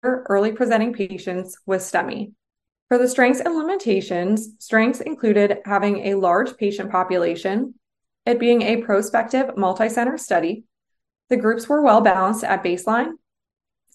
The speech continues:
and the E C G measures were conducted without knowledge of clinical outcomes.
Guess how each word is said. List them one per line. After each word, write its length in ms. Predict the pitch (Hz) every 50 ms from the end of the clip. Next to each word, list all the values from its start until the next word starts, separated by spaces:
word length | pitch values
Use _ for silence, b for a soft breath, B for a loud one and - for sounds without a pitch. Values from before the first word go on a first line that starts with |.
| _ _
and 180 | 214 240 247 240
the 240 | 277 302 277 214
E 80 | 214 220
C 180 | 220 - 254 233
G 140 | 214 214
measures 480 | 220 214 175 175 180 196 208 254 254 -
were 180 | 196 208 208 208
conducted 540 | - 254 226 196 175 - - 196 202 202
without 340 | 196 208 214 196 202 208 -
knowledge 360 | 196 185 180 180 180 180 180
of 200 | - - 202 196
clinical 340 | - - 180 175 175 180 175
outcomes. 760 | - - - - - - - - - 202 208 208 - -